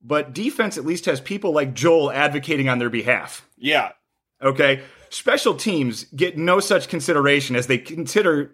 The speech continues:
Speaker 1: continue li-, uh, taking kickers more and more out of the game.
Speaker 2: Yeah.
Speaker 1: They, they've, they've moved up the yard line for kickoffs.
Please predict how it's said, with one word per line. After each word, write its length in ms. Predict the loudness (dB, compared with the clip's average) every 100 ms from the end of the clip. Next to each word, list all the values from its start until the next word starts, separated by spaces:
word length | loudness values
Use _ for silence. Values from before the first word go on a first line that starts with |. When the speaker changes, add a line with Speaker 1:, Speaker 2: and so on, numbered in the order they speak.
| -6
Speaker 1:
continue 420 | -4 -2 0 2
li-, 280 | 2 0 -2 -2
uh, 260 | 2 2
taking 340 | 0 -2 -2 -4
kickers 500 | -2 -2 0 0 0
more 200 | 0 2
and 80 | 2
more 120 | 2
out 100 | 0
of 20 | -2
the 60 |
game. 400 | -2 0 0 -2 -6
Speaker 2:
Yeah. 300 | -2 -2 -4 -8
Speaker 1:
They, 220 | 0 0 -2 _ 0
they've, 340 | 0 0 -8 _
they've 160 | 0 2
moved 320 | 4 2 4
up 180 | 2 2
the 80 | 0
yard 300 | 4 4 2
line 240 | 0 -2
for 140 | -4 -4
kickoffs. 680 | -2 -2 -2 -2 -6 -14